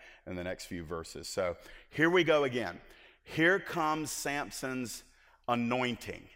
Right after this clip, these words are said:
Here it comes again. It's the Holy Spirit's anointing, but it's, it comes on Samson.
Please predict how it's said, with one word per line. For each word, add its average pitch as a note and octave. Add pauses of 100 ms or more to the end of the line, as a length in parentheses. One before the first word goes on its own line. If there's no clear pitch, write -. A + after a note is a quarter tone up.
(120)
Here D3
it E3+
comes D#3
again. C#3
It's A2+
the D3
Holy F#3
Spirit's D3
anointing, A#2+
but G2+
it's, G2+ (240)
it A#2+
comes D#3
on A#2
Samson. A2+